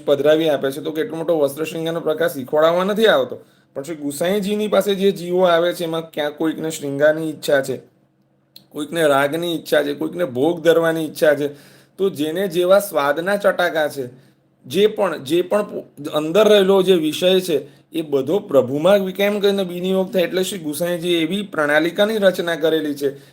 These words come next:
કે જીવ સદાય એ પ્રણાલિકામાં જે વિષય જ્યાં સુધી જીવ પોતે કરતો હતો એની જગ્યાએ હવે એ પ્રભુમાં સમર્પિત કરે. એટલે કે બહુ સુંદર ગાન કરતો હતો તો હવે ઠાકોરજીના જ કીર્તન ગાય, બહુ સુંદર વ્યંજન બનાવતો હતો તો એ પ્રભુ માટે જ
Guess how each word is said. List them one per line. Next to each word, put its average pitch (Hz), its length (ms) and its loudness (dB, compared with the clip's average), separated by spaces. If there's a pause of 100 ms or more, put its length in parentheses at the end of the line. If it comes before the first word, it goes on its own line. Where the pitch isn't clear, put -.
(120)
કે 190 160 -4
જીવ 160 340 -8
સદાય 165 460 0
એ 180 240 0
પ્રણાલિકામાં 190 1000 0 (480)
જે 170 240 -2
વિષય 214 460 -2
જ્યાં 160 320 -2
સુધી 208 240 -8
જીવ 180 320 -8
પોતે 285 320 0
કરતો 214 320 0
હતો 185 80 -2
એની 185 200 -2
જગ્યાએ 185 340 4
હવે 165 160 4
એ 208 80 4
પ્રભુમાં 160 540 2
સમર્પિત 180 600 2
કરે. 107 220 2 (420)
એટલે 170 220 -4
કે 185 220 -8 (160)
બહુ 160 180 2
સુંદર 190 400 -2
ગાન 165 340 2
કરતો 175 320 0
હતો 151 140 -4
તો 147 120 2
હવે 160 120 2
ઠાકોરજીના 170 580 -4
જ 233 100 -6
કીર્તન 143 400 -4
ગાય, 123 160 2
બહુ 165 240 0
સુંદર 202 380 -2
વ્યંજન 160 440 0
બનાવતો 185 400 0
હતો 175 120 -6
તો 160 120 -4
એ 180 40 0
પ્રભુ 139 360 0
માટે 180 320 2
જ 202 100 0